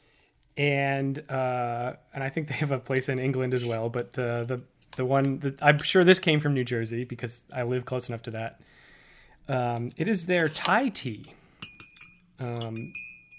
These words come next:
it does not have a neat name. It is not called, it doesn't have a wild name like gunpowder or anything.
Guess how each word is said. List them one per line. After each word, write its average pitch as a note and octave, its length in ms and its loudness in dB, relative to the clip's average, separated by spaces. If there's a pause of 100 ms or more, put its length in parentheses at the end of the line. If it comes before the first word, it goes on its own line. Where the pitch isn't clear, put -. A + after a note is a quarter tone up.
it C3+ 120 -6
does C3 160 2
not C#3+ 200 6
have C#3+ 200 4
a B2+ 280 0
neat C#3+ 320 2
name. C3+ 600 0
It C3+ 80 -6
is A#2+ 120 -6
not B2 280 -6
called, A2 500 -6
it - 720 -20
doesn't C#3 120 0
have C#3 100 6
a A#2+ 40 4
wild A#2+ 320 6
name A2+ 220 0
like G#2+ 140 -4
gunpowder A2+ 520 -2
or - 40 -6
anything. A2+ 300 -8